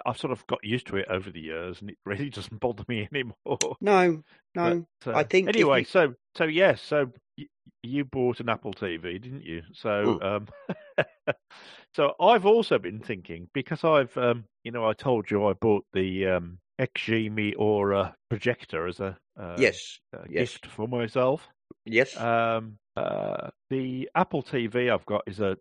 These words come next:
Speaker 1: ten eighty P one, so everything else I'm watching is sort of four K or upscaled to four K. And, uh, even though the Apple T V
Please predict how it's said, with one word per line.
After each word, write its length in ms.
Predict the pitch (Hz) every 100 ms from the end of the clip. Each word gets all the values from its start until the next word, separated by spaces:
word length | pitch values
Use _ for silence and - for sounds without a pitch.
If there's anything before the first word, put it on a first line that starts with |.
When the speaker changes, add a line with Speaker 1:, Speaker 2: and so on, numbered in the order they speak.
| _ -
Speaker 1:
ten 200 | 127 98
eighty 300 | 95 - 87
P 280 | 131 131
one, 280 | 80 80 82
so 120 | -
everything 320 | 127 160 151 131
else 240 | 123 -
I'm 140 | 95
watching 360 | 85 85 85 80
is 120 | 85
sort 160 | - 90
of 60 |
four 300 | - - 98 -
K 200 | 104 80
or 240 | 78 87 -
upscaled 480 | - - 85 85
to 80 | -
four 300 | - 87 78 -
K. 280 | 90 80 - -
And, 500 | - 92 90 90 90
uh, 140 | - - -
even 300 | 214 233 156
though 140 | 147 139
the 160 | 139
Apple 220 | 151 127
T 260 | - 120 104
V 360 | 101 107 104